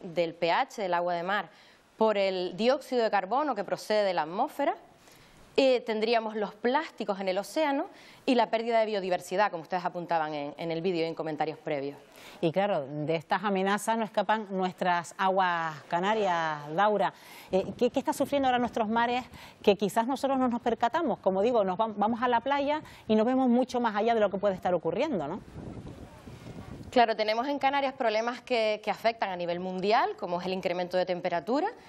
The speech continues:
Speaker 1: El, el cambio climático no es un problema local, no es un problema de Canarias, es un problema, como todos sabemos, mundial.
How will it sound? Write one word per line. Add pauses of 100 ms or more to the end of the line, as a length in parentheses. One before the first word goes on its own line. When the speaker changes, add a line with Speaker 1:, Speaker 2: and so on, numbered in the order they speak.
(260)
Speaker 1:
El,
el
cambio
climático
no
es
un
problema
local,
no
es
un
problema
de
Canarias,
es
un
problema,
como
todos
sabemos,
mundial.